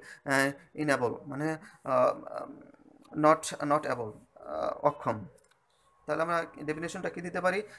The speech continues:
A mechanical wave is a wave that is not capable of transmitting, uh, its energy through a vacuum। এখানে আরও একটা লিখে দিচ্ছি যে mechanical waves require a medium to, uh, in order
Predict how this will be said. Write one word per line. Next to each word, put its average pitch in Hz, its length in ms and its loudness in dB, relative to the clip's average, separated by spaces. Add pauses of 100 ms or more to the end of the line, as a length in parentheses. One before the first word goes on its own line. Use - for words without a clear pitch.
A 165 40 -4
mechanical 175 480 -2
wave 180 220 -2
is 160 180 -2
a 156 60 0
wave 160 200 2
that 143 140 0
is 147 220 -6
not 196 220 10
capable 143 380 0
of 156 140 2
transmitting, 160 500 -2 (300)
uh, 143 220 4
its 160 160 -2
energy 151 340 6
through 147 220 2
a 202 100 4 (260)
vacuum। 123 260 -4 (520)
এখানে 185 260 2
আরও 185 120 8
একটা 180 160 -2
লিখে 160 180 -6
দিচ্ছি 160 200 -6
যে 185 120 -2
mechanical 170 440 2
waves 190 440 8 (240)
require 196 380 6
a 180 80 0
medium 156 320 4 (180)
to, 180 80 -2
uh, 135 800 6
in 156 100 -2
order 165 240 6